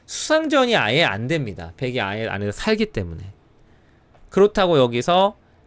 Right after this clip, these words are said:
이런 거 안 하고 흑이 이 자리를 뭐 이런 데를 둬도 여길 찔러도 마-, 여기를 찔른다고 해도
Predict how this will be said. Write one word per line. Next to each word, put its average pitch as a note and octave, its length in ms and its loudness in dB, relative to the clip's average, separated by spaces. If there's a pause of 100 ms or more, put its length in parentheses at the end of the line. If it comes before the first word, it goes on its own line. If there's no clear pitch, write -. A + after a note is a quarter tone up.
이런 C#3+ 280 -2
거 C3+ 100 2
안 A2+ 160 2
하고 A#2 140 -2
흑이 G3 300 -4
이 C#3+ 220 -4
자리를 D3+ 760 2
뭐 A#2 180 0
이런 D#3 240 0
데를 C3 200 0
둬도 A2+ 500 -4
여길 C#3+ 260 -6
찔러도 B3 460 0
마-, A#2 180 -8
여기를 B2+ 300 -4
찔른다고 G3 580 0
해도 C#3+ 420 -4